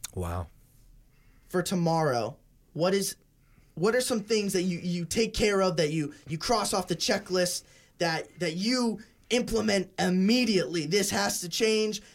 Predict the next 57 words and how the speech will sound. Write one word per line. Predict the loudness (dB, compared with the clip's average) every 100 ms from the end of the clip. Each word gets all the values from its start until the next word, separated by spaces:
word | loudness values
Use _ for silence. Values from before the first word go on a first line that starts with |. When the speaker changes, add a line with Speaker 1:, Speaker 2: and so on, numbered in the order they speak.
| -2
Speaker 2:
This | 0 2
has | 0 0 -2
to |
become | -4 0 0 2
this. | 2 2 0 -4 -10 -18 -2
This | 2 2 0
is |
gonna | 0 0
stay | 0 -2
the | 2 2
absolute | 2 0 -4 -6 -4
same | -2 -2 -2
because | -4 -4 -4
they | -2 -2
do | 0 -2
it | -2
perfectly. | -6 -2 -2 -2 -6 -2 2 2 0 -6 -20 _ _ -4
What, | 0 0
what, | 2 2 0 -6
what | 0 0 0
do | -2
you | 0 2 2 0
touch? | -6 -4 -4 -4 -8 -8 -10 -20 -14
Speaker 1:
Some | 0 2 4
of |
the | 4
things | 2 2 2
I, | 0 -2
I | 0
wanna | 0 2 0
note | 0 0
on | 0 0 -4 -6 -2
are | 0 2
already | 2 0
in | -2
discussion | -2 0 0 0 0 0
that | 2
the | 2
N | 4
B | 2
A |
is | 2
already | 2 0
thinking | -2 0
Speaker 2:
Sure. | 2
Speaker 1:
about, | 2 2
and |
that's | 2 2
a | 2
great | 2 2
thing | 2
about | 2 2 0
Adam | -2 -2
Silver | -2 0 0
as | 0 0
commissioner. | -2 0 2 2
He's, | 2